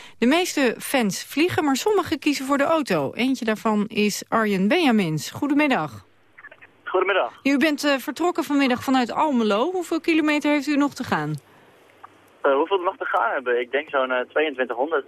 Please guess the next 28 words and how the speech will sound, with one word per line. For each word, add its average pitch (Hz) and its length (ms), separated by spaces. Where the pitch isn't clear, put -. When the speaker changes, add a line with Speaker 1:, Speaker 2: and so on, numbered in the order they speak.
Speaker 1:
Ach, 190 380
nog 196 200
net 254 240
onderweg 220 500
dus. 160 240
En, 226 160
en 214 360
waarom 311 300
doet 320 160
u 294 60
dit 294 200
Speaker 2:
Ja. 143 200
Speaker 1:
met 254 380
de - 60
auto? 170 520
Speaker 2:
Ja, 120 280
voor 147 120
het 147 100
avontuur. 143 460
Eh, 131 240
we 123 80
zijn 139 180
met, 135 160
eh, 139 240
met 139 140
vier 175 160
jongens 165 260
onderweg. 156 360